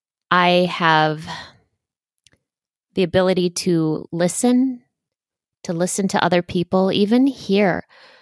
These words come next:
I'm getting so much out of listening to Gina and Erin and Eve and,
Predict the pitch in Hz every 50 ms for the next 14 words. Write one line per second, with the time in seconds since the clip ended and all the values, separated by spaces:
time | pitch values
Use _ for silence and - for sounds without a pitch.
0 | _ _ _ _ - 190 214 226 214 208 202 190 185 175 175 170 - - - -
1 | 220 220 226 226 220 202 185 - - - 156 170 170 165 - 165 170 202 196 -
2 | - - 196 202 196 190 196 190 - 175 151 - - 185 185 190 185 190 185 185
3 | 185 175 165 - - - 180 180 180 180 180 175 175 165 156 - - - 175 170
4 | 170 170 170 170 165 160 147 147